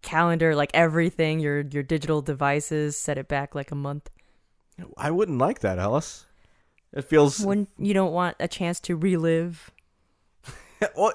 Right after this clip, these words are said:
Speaker 2: it, the chance would be taken away as soon as I realized it, and then I would have lost time.
Speaker 1: Hmm. Good
Speaker 2: <sighs>
Speaker 1: prank, good prank.
Speaker 2: Because April showers bring, no, wait, I would just miss, I would just miss the showers. That's not bad.
Speaker 1: Yes, yeah.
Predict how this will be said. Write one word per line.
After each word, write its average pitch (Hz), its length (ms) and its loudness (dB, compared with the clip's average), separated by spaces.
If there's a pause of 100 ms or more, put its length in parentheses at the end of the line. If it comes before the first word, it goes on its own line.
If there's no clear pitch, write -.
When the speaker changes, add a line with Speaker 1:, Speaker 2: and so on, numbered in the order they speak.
Speaker 2:
it, 175 180 -6
the - 80 2
chance 185 400 4
would 156 160 0
be 165 80 0
taken 180 300 6
away 147 280 6
as 123 80 4
soon 147 140 -2
as 135 60 4
I 123 60 6
realized 113 600 4
it, 127 140 -2 (320)
and 123 180 6
then 139 100 6
I 135 160 8
would 123 140 6
have 107 160 2
lost 92 580 0
time. 87 460 -4 (100)
Speaker 1:
Hmm. 160 460 -6 (640)
Good 151 100 -4
Speaker 2:
<sighs> - 60 -10
Speaker 1:
prank, - 380 -4
good - 160 -10
prank. - 340 -14 (240)
Speaker 2:
Because 165 240 4
April 190 560 4
showers 151 680 4
bring, 151 480 0
no, 147 120 0
wait, 117 260 2
I 98 60 -6
would 113 100 -4
just 117 180 -8
miss, 110 220 -4 (300)
I 117 80 -6
would 120 80 -6
just 139 160 -8
miss 131 160 2
the 104 80 -4
showers. 92 760 -4 (600)
That's - 120 -4
not 92 160 -2
bad. 87 280 -4 (180)
Speaker 1:
Yes, - 320 -2
yeah. 359 220 -4